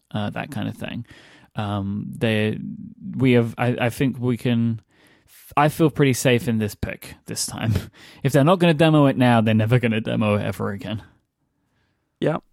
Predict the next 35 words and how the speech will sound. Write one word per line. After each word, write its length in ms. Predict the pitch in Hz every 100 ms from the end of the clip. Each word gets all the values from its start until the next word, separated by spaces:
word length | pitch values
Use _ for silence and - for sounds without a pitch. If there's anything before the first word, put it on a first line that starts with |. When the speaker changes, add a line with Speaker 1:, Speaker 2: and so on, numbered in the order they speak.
| _ _ _
Speaker 2:
Yeah. 260 | 147 160 127
No, 220 | 151 156
I 80 | 147
think, 300 | 170 180 - -
I 60 | 165
think 120 | 190
you're 80 | 196
probably 400 | 196 185 160 156
right. 300 | 143 165 -
They 100 | 147
always 420 | 143 170 185 170
want, 240 | 147 156
one 140 | 151 196
of 40 |
the 80 | 180
things 220 | 170 160
about 140 | 143 131
the 80 | 127
iPhone 400 | 127 127 101 98 - - - -
is 140 | 135
that 160 | 131 131
when 180 | 139 147
they're 100 | 139
boasting 440 | 139 143 - 143
about 280 | 127 123 120
the 100 | 127
amazing 560 | 117 117 123 135 123 110
gra-, 220 | 113 117
graphics 340 | - 123 131 123
capabilities 560 | 135 127 123 113 113 107
and 80 |
processing 520 | 101 107 107 110 113 101
capabilities 600 | 110 98 98 90 90 85
of 80 | -
the 160 | -